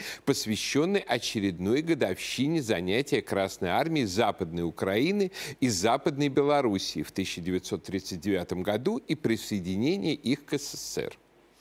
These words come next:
После редактуры у щирых дипломатов получилось следующее. Цитирую исключительно с информационными целями.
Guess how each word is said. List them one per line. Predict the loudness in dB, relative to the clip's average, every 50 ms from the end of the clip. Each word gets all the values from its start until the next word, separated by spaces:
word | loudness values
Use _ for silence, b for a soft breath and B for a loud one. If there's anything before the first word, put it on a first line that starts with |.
| -18 -8
После | -4 -4 -4 -2 -2 -2 0 0
редактуры | 2 0 0 0 -2 -4 -6 -8 -6 -4 -2 -2 -2 -2 -2 -4 -6 -8 -12 _ -10 -6
у | -4 -4
щирых | -2 -2 -2 -2 -2 -2 0 0 0 0 -2 -4
дипломатов | -4 -6 -4 -2 -2 -2 -2 -2 -2 -2 -2 -2 -2 -4 -4 -6 -6
получилось | -4 -2 -2 -2 -2 -2 -4 -4 -4 -4 -4 -6
следующее. | -6 -6 -6 -4 -4 -2 0 0 0 -2 -4 -6 -8 -8 -10 -12 -12 -14 -14 -16 -18 _
Цитирую | -14 -12 -12 -12 -8 -6 -4 -4 -2 -2 -4 -4 -4 -6 -8
исключительно | -8 -8 -8 -8 -8 -8 -8 -8 -8 -8 -6 -6 -4 -4 -2 -4 -6
с | -6 -6 -8
информационными | -8 -8 -8 -8 -6 -6 -6 -8 -8 -6 -4 -4 -4 -2 -4 -4 -6 -6
целями. | -8 -10 -10 -8 -8 -8 -10 -12 -16